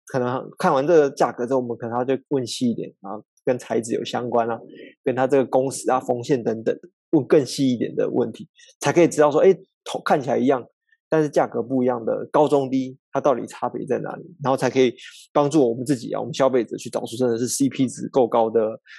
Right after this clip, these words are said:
的沙发、的家具这样子。OK，好，那我，明哥，我想要延续刚刚那个沙发的问题哦，就是说，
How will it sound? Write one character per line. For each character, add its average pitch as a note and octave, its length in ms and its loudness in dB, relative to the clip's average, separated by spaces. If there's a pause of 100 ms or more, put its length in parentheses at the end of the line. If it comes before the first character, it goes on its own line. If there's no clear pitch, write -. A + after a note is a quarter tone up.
(100)
的 A2+ 100 -4
沙 A2+ 240 0
发、 A#2+ 260 -4
的 A#2 180 -4
家 - 240 -4
具 A2+ 180 -6
这 G#2+ 100 -6
样 - 120 -10
子。 - 180 -18 (1000)
OK， A#2+ 320 -2 (400)
好， - 240 -6 (380)
那 A#3+ 100 6
我， - 320 -4 (420)
明 D3 160 2
哥， G3 100 6
我 C3+ 160 8
想 C3+ 140 -2
要 B2 60 0
延 B2 180 -2
续 C#3 140 -2
刚 B2 140 -2
刚 B2+ 60 -6
那 C#3 80 0
个 A#2+ 40 -2
沙 A#2 240 -2
发 A#2 180 -2
的 A2 60 -8
问 A#2 240 -2
题 - 220 -20
哦， - 160 -20
就 F3+ 100 -2
是 F#3+ 100 4
说， F3 260 4